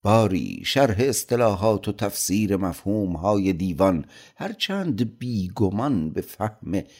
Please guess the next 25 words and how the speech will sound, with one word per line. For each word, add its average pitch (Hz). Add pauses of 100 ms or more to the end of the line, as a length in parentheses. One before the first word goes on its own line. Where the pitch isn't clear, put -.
(180)
محتوای 95
شعر -
کمک 71
می‌کند، 71 (460)
اما 71
راهی 85
به 82
رمزاندیشه 82
بینای 78
شاعر 71
نمی‌نماید. 62 (1120)
و 104
این 113
رمزی 110
نیست 110
که -
یکی 104
بیاید 95
و 95 (220)
شگرد 101
آن 92
را 92
بیابد 90
و 82
بگشاید 80